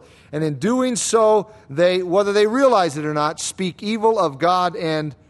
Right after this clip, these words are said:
Christ. They speak evil of God in the sense that God has given His Word that they don't listen to. They speak evil of Christ in the sense that He Himself quoted Scripture as the authority always.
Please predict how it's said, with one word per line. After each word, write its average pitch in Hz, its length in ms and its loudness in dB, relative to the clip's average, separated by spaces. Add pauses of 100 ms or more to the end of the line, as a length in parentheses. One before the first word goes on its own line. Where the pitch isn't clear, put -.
(140)
Christ. - 800 -8 (800)
They 143 80 -6
speak 180 300 -8
evil 202 280 -2
of 151 120 -4
God 185 400 2
in 180 120 -4
the 165 80 -4
sense 208 340 -4
that 175 480 -2
God 196 300 0
has 175 160 -2
given 202 260 -2
His 165 180 -4
Word 185 360 0
that 160 100 -6
they 180 140 -2
don't 175 180 0
listen 180 300 -4
to. 170 160 0 (240)
They 160 80 -4
speak 190 280 -6
evil 202 280 -2
of 151 100 -6
Christ 220 380 0
in 202 100 -4
the 175 100 -2
sense 220 360 -4
that 185 180 2 (220)
He 226 160 0
Himself 208 720 0
quoted 226 360 2
Scripture - 460 -2
as 226 300 2
the 202 160 -2
authority 196 560 2
always. 226 800 0